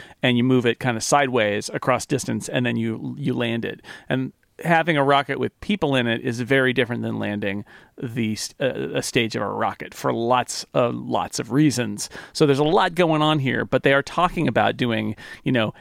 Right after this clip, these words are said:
having some hopping tests and working on this stuff. So it sounds like there are people at SpaceX who are doing work on not just the B F R, but, like, what that second stage would be, and, you know, who, and that it would be for people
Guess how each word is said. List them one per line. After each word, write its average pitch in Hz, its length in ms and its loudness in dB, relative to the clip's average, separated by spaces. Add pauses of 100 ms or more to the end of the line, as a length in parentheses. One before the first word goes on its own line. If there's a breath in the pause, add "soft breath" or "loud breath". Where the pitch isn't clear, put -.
having 123 560 2
some 113 220 -6
hopping 147 400 0
tests - 720 -2
and 120 420 2
working 131 340 2
on 127 120 4
this 120 160 2
stuff. 107 200 2
So 147 140 2
it 151 80 -2
sounds 196 220 2
like 170 100 6
there 151 140 4
are 131 100 4
people 160 400 0
at 139 280 4 (340 loud breath)
SpaceX 143 720 2
who 135 200 4
are 127 260 4 (240 loud breath)
doing 156 320 4
work 143 280 2
on 131 300 2
not 143 200 2
just 131 280 0
the 131 60 2
B 131 200 4
F 120 160 2
R, 120 260 4
but, 120 140 -4
like, 117 140 2
what 123 260 2
that 123 180 2
second 117 300 0
stage 117 340 0
would 117 140 -2
be, 104 260 0 (280 loud breath)
and, 123 280 0 (220 loud breath)
you 143 180 0
know, 113 240 0 (100)
who, 156 320 4 (480)
and 139 140 2
that 131 120 4
it 135 40 2
would 127 140 0
be 123 140 2
for - 180 -2
people - 520 -4